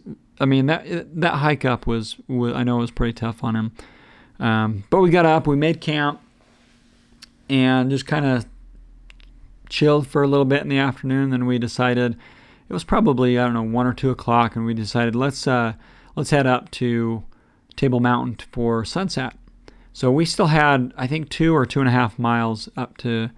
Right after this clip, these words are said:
to Table Mountain. We thought, "Ah, we can knock that out, no problem, an hour, hour and fifteen minutes max," you know. And so we start hiking, and, um, we get up, and we just get,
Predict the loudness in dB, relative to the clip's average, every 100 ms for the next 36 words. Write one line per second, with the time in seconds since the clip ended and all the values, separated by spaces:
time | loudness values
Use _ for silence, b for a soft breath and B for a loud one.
0 | b b b b -20 -2 0 2 0 0
1 | -2 -2 -4 -4 0 0 0 -2 -2 0
2 | -2 -2 -2 0 -2 -6 _ -8 -6 -2
3 | 0 0 0 -2 -6 -2 2 4 4 2
4 | 0 -2 0 0 0 -2 -8 _ -8 -6
5 | -6 -4 -4 -4 -6 -6 -4 -4 -6 -8
6 | -8 -4 -4 -6 B B B B B B
7 | B _ 2 4 4 2 0 0 2 4
8 | 4 2 4 2 2 0 -2 -4 -12 _
9 | b b b b -20 _ -2 2 4 2
10 | 0 -4 -10 -8 -4 -4 -4 -4 -6 -8
11 | -8 -6 0 2 4 2 0 _ -4 -2
12 | -2 -4 -4 -6 -4 -2 -2 -4